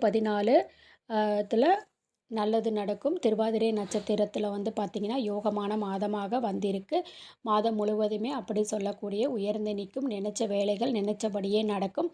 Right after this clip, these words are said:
ஆ, வியாபாரத்துல இருந்த தடைகள் நீங்க போகுது. நீண்ட நாட்களாக இழுபறியாக இருந்த வேலைகள் நடக்க போகுது. அரசு வழியில எதிர்பார்த்த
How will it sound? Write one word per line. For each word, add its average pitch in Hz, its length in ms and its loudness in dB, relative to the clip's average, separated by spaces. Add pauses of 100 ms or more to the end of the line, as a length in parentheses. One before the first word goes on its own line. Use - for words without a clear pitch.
(440)
ஆ, 214 180 2
வியாபாரத்துல 220 720 4
இருந்த 214 360 2
தடைகள் 214 500 2
நீங்க 202 300 0
போகுது. 202 400 2
நீண்ட 214 340 2
நாட்களாக 202 540 -4
இழுபறியாக 202 560 0
இருந்த 208 300 0
வேலைகள் 202 440 0
நடக்க 196 340 -4
போகுது. 196 320 -2
அரசு 208 380 0
வழியில 202 280 -2
எதிர்பார்த்த 196 680 -2